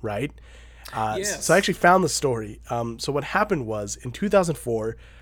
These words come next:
Speaker 1: a group of police officers began exploring part of the Paris catacombs restricted from pu-, from public access, and they began to uncover a lot of strange shit.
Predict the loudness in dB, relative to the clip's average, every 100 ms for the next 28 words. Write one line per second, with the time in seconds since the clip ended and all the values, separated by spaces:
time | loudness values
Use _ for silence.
0 | -18 -8 -4 -4 0 -2 0 -4 0 -2
1 | -2 -2 -2 -6 -8 -6 -6 -4 -6 -10
2 | -6 -4 -4 -4 -4 -4 -6 -10 -10 -10
3 | -6 -2 -2 -4 -6 -6 -10 -18 -20 -10
4 | -6 -6 -2 -2 0 -4 -4 -10 -8 -10
5 | -10 -6 -6 -4 -4 -4 0 2 2 -2
6 | -12 -12 -14 -18 -20 -20 -20 -4 -2 0
7 | 0 0 -4 -4 -2 -2 -2 -4 -4 -2
8 | -4 -4 -2 -2 -2 -6 -20 -20 -20 -20
9 | -16 -4 -2 2 2 2 0 2 2 2
10 | -4 -6 -6